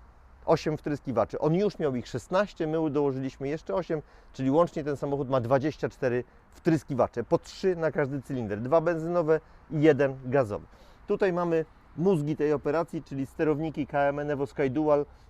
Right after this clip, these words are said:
bo taką instalację uważamy za najlepszą, najbardziej dedykowaną i najbardziej konfigurowalną, najlepiej konfigurowalną do tego silnika, dzięki któremu on będzie palił niewielkie ilości benzyny. Niewielkie ilości, czyli w okolicach litra, półtorej, a to tylko dlatego, że samochód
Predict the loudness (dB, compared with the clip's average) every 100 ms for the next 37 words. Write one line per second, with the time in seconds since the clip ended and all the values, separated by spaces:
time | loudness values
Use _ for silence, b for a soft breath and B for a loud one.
0 | -10 0 0 2 -2 -2 -2 -2 -2 0
1 | 2 2 0 0 2 2 0 -2 -4 -4
2 | -10 -2 0 4 4 2 0 -2 -4 0
3 | 2 2 2 -2 -4 -6 B B -2 0
4 | 0 0 -2 -4 -4 -2 2 4 4 4
5 | 2 2 2 2 0 -4 -4 -4 0 0
6 | 0 -2 -4 -2 -2 -4 -6 -2 -2 -4
7 | b b b -4 -4 0 2 4 4 2
8 | 4 2 2 4 4 6 2 -4 b b
9 | b b b b b 0 6 4 4 2
10 | 4 4 4 4 6 6 2 0 0 -2
11 | 0 2 2 2 -2 -6 -4 0 0 2
12 | 0 0 0 4 2 2 -2 4 4 4
13 | 0 -10 -20 -10 -6 -4 -2 0 0 0
14 | 0 0 0 2 2 2 -2